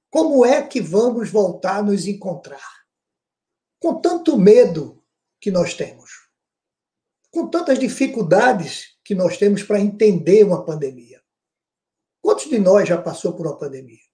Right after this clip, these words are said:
Ninguém. Uma pandemia dessa grandeza, ninguém. Então, é um elemento novo a ser trabalhado.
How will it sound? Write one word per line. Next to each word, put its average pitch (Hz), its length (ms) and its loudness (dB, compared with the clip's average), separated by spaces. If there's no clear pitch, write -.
Ninguém. 311 420 -6
Uma 160 160 -4
pandemia 170 420 0
dessa 160 240 -4
grandeza, 185 480 0
ninguém. 262 480 -6
Então, 269 360 -2
é 294 60 -12
um 311 60 -2
elemento 277 380 2
novo 208 540 6
a 180 60 6
ser 185 160 -4
trabalhado. 147 580 -6